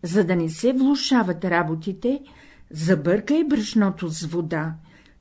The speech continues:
тори сирене, наклади огън и опечи баницата. Трябва да правите превод от този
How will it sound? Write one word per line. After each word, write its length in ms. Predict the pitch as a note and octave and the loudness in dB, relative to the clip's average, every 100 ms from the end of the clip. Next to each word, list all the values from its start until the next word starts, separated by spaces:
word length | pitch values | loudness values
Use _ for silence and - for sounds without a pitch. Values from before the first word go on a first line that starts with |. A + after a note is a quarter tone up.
| - | -2
тори 280 | F3+ G#3 C4 | 2 4 2
сирене, 760 | - C4+ B3 G3 E3 D#3 D#3+ - - - - | 0 4 4 4 2 -2 -4 -12 -20 -14 -4
наклади 680 | F3 E3 F3+ E3+ F3 F3 - | -4 0 0 2 4 2 2
огън 560 | E3+ A#3 G#3+ F#3 E3+ E3 - - - - | -2 0 0 -2 -2 -8 -14 -20 -20 0
и 140 | A3+ | 6
опечи 760 | D#4 C#4 F#3 D#3+ - A3 C4+ D4+ - - - | 6 4 0 -2 -2 0 0 0 -10 -18 -8
баницата. 960 | D#3+ G3+ D#3+ D3+ D3 - - - E3 D#3 E3 _ - - - - - - | 0 2 2 -2 -6 -12 -14 -14 -14 -16 -18 _ -20 -20 -20 -20 -20 -10
Трябва 420 | - F3+ F3+ F3+ A3 | -2 0 0 0 0
да 180 | B3+ | 0
правите 540 | G#3 G3 F#3+ F#3 F3+ E3 | 0 0 0 -2 -4 -4
превод 580 | F3+ F3+ F#3 B3 - - _ _ _ _ | 0 2 2 -2 -8 -18 _ _ _ _
от 220 | F3+ E3 - | -8 -6 -2
този 600 | G3+ G3+ G3 G3 F3+ | -2 -2 -4 -4 -4